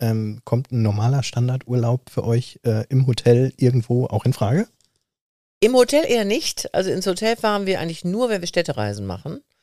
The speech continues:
Speaker 2: Also so für kurze Aufenthalte. Oder wenn
Speaker 1: Okay.
Speaker 2: ich jetzt mal beruflich unterwegs bin, gehe ich natürlich ins Hotel, ne? Aber, ähm, sonst, wenn, ja, wir machen Skiurlaub.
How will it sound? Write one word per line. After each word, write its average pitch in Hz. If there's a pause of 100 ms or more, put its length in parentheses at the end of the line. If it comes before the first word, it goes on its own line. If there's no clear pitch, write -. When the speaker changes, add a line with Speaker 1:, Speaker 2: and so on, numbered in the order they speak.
(140)
Speaker 2:
Also 147
so 143
für 135
kurze 127
Aufenthalte. 104
Oder 98
wenn 120
Speaker 1:
Okay. 120
Speaker 2:
ich -
jetzt 120
mal 110 (220)
beruflich 139
unterwegs 123
bin, 113
gehe 120
ich 120
natürlich 113
ins -
Hotel, 82
ne? 156 (400)
Aber, 151
ähm, 131 (360)
sonst, 156
wenn, 180
ja, 151
wir 151
machen 139
Skiurlaub. 233